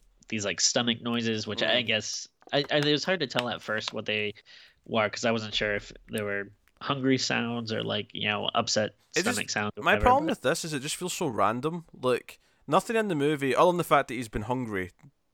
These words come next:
Speaker 2: I guess,
Speaker 1: Yeah.
Speaker 2: is actually hinted that there's anything going on here that it's to do with him. Like, why isn't it that, 'cause you, you've set up that this place is kinda weird, that the stories are, are
Speaker 1: Yeah.
Speaker 2: kind of, like, bizarre, and if you're doing this thing here where the story is actually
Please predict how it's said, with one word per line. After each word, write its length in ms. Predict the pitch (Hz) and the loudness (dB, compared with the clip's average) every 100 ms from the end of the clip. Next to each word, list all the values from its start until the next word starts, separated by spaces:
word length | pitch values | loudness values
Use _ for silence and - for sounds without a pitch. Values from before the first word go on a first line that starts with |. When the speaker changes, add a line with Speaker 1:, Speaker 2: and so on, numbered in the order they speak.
| - | -6
Speaker 2:
I 60 | |
guess, 440 | 101 98 95 - 131 | -2 0 0 0 0
Speaker 1:
Yeah. 100 | - _ - | 0 _ -6
Speaker 2:
is 140 | 120 | 4
actually 320 | 131 147 151 | 4 4 0
hinted 400 | 120 135 131 127 | -2 -2 -2 -6
that 60 | 117 | -6
there's 140 | 113 110 | -4 0
anything 380 | 117 123 117 107 | 0 0 -6 -4
going 220 | 107 101 | -4 -2
on 160 | 107 104 | -4 -4
here 280 | 104 101 | -4 -4
that 180 | 95 95 | -2 -2
it's 120 | 95 - | -4 -6
to 80 | |
do 120 | 110 104 | -4 -4
with 140 | 98 | -2
him. 180 | 117 101 - - | -2 -2 -8 -4
Like, 200 | 127 - - - | -2 -2 -8 -6
why 260 | 123 151 | 4 6
isn't 220 | 214 214 202 | 6 4 -2
it 160 | 117 | -2
that, 160 | 143 - | -2 -2
'cause 180 | 170 - - _ _ | -6 -6 -14 _ _
you, 140 | 143 | -4
you've 360 | 147 156 165 143 | -4 -2 -4 -2
set 180 | - 190 | 2 4
up 180 | 190 180 | 4 4
that 100 | 156 | 2
this 140 | 151 | 0
place 340 | - - 139 156 | -2 0 0 0
is 80 | - | -4
kinda 240 | 160 147 | -2 -2
weird, 340 | 139 147 151 135 | 0 -2 -2 -4
that 120 | 117 - | -10 -6
the 60 | |
stories 400 | - 117 110 120 | -6 -2 -2 -2
are, 140 | 127 113 | -2 -2
are 80 | 107 | -2
Speaker 1:
Yeah. 20 | |
Speaker 2:
kind 180 | 104 120 | -2 -2
of, 260 | 113 117 | -6 -8
like, 140 | 110 82 | -8 -6
bizarre, 460 | 101 101 98 117 - - - - | -4 0 4 2 0 -14 -10 0
and 180 | 123 123 | 0 0
if 160 | - - | -2 0
you're 60 | 135 | 0
doing 260 | 156 175 | 2 2
this 160 | 160 - | 2 -2
thing 180 | 143 131 | -2 -4
here 240 | - 131 | -2 -2
where 100 | 113 | -2
the 60 | 113 | -2
story 420 | - 131 127 127 | -2 0 0 2
is 140 | 117 - | 0 2
actually 720 | 113 - - 120 113 104 98 | 2 2 -2 -2 -2 -2 -4